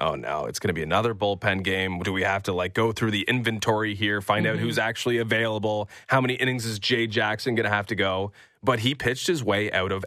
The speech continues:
Speaker 1: every single
Speaker 2: It's like
Speaker 1: situation
Speaker 2: he's not
Speaker 1: last
Speaker 2: phased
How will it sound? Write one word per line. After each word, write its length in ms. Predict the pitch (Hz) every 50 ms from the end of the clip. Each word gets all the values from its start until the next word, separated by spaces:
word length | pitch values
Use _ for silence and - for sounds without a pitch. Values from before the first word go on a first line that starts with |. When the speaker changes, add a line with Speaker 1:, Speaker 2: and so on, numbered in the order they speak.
| -
Speaker 1:
every 440 | - 113 123 123 123 127 131 131 135
single 500 | 135 - - 101 101 101 101 107 110 123 -
Speaker 2:
It's 140 | - -
like 120 | 277 277 240
Speaker 1:
situation 240 | 214 - 277 - 117 -
Speaker 2:
he's 20 |
not 200 | - 214 220 -
Speaker 1:
last 120 | - - -
Speaker 2:
phased 440 | 208 196 196 196 139 - - -